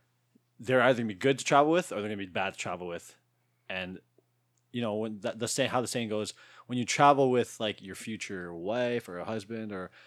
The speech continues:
your, like, someone that you love, this is, like, the make or break it part of the relationship." If you guys can travel together well without getting into such a crazy argument that will break you up, that's, that's who you're gonna be living with for the rest of your life. Well, that's, that's a good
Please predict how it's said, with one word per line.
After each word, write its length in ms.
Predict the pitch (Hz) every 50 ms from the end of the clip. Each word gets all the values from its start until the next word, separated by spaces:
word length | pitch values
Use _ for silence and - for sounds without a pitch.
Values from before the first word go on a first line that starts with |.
| _ _
your, 160 | - 107 98 87 - -
like, 240 | 95 98 95 - _ _ _ _ _ _
someone 240 | - - 135 127 123
that 80 | 113 107
you 240 | 110 110 107 101
love, 500 | 95 98 104 104 110 120 120 123 120 - _ _ _ _ _ _ _ _ _ -
this 240 | 127 127 - - 127
is, 140 | 117 107 107
like, 340 | 107 98 98 - - - _ _ _ _ _ _ - _ _ _ _ _ _ _ -
the 420 | 107 92 98 117 107 101 98 98 98
make 300 | 101 104 117 113 110 -
or 60 | 110
break 300 | 82 - 107 104 98 -
it 140 | 107 - _
part 240 | - 101 98 95 90
of 140 | 87 80 - - - - _ _ _ - -
the 100 | 101 98
relationship." 540 | 101 101 107 107 - - - - 82 73 _ -
If 160 | 92 80 95
you 120 | 117 143 165
guys 180 | 151 139 -
can 100 | - 104
travel 360 | - - - 101 117 127 147
together 380 | 143 147 135 143 147 147 165 165
well 360 | 160 160 160 165 190 208 - _ _ -
without 280 | - 95 - 98 98 92
getting 240 | 95 104 104 107 104
into 220 | 101 - - 98
such 300 | - - - 120 - -
a 40 | 104
crazy 360 | - - - 123 110 98 98 101
argument 300 | 98 101 101 101 87 95
that 80 | 90
will 80 | 85 82
break 260 | - - 101 - -
you 100 | - 87
up, 200 | 95 139 170 _ _ _ _ _ - - _ _ _ _ _ _ _ _ _ -
that's, 380 | - 92 92 - - - - -
that's 200 | 101 98 - -
who 100 | - 120
you're 160 | 104 98 95
gonna 120 | 104 98
be 100 | 92 92
living 280 | 90 98 104 117 127 127
with 140 | 131 139 -
for 140 | - 135
the 40 | 127
rest 140 | 131 127 -
of 40 | -
your 80 | 131 131
life. 220 | 131 139 147 - -
Well, 200 | 87 90 - _ _ _ -
that's, 280 | 95 101 - - -
that's 200 | - - 101 -
a 40 | -
good 180 | 90 107 92